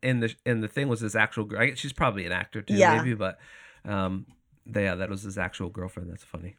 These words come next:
Speaker 2: I can honestly say that if I were Ronald, that I one hundred percent would have been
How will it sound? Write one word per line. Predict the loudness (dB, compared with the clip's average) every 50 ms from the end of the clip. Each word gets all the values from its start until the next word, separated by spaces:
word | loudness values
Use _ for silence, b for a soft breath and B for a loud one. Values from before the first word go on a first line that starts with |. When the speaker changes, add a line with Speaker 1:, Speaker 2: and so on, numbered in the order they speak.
| _
Speaker 2:
I | 2 2 2
can | 2 2
honestly | 2 4 4 2 2 0 0 -2
say | 0 2 2 4 4 4
that | 2 2 2 4 4 2 0 -4 _
if | -2 -2 -2 -4 -8 -16 -20 _ _ _
I | 10 10 10 10 8
were | 8 6 6 6
Ronald, | 6 6 6 6 4 2 0 -4 -6 -8 -10 -12 -14 _ _ _ _ _ _ _ _ _ _ _ _ _ _ _ _ _ _ _ _ -6
that | -4 0 4 6 6 6 6 6 4 2 -2 -6 -12 _ _ _ _ _ _ _ _ _ _ _ _ _ _ _ _ _ _ _ _ _ _ _ _ _ _ _
I | 6 6 6
one | 6 6 4 4 6 6 8 6 6
hundred | 6 4 4 4 4 2 2 0
percent | 0 0 -2 0 0 0 0 0 2 0 0 -4 -6 -10 -10 -12 _ _ _ _ _ _ _ _ _ _
would | -2 2 6 6 6 6
have | 6 4 4 2 2 2 0 0
been | 2 4 4 4 4 2 0 -2 -4 -8